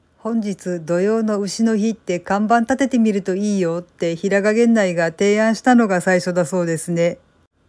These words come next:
というわけで、我々はすっかり平賀源内の策略に乗せられてしまっているわけです。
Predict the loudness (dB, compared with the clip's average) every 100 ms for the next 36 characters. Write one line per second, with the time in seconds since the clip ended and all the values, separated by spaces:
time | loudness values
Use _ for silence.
0 | _ -8 -4 -2 -2 -2 -2 -2 -2 0
1 | 0 2 2 0 0 -2 -4 -8 -4 -2
2 | 0 -2 0 0 2 2 2 2 2 0
3 | -2 -2 -2 0 0 0 0 0 -2 0
4 | 2 2 2 -2 0 -2 2 4 4 6
5 | 4 4 0 -2 -6 -8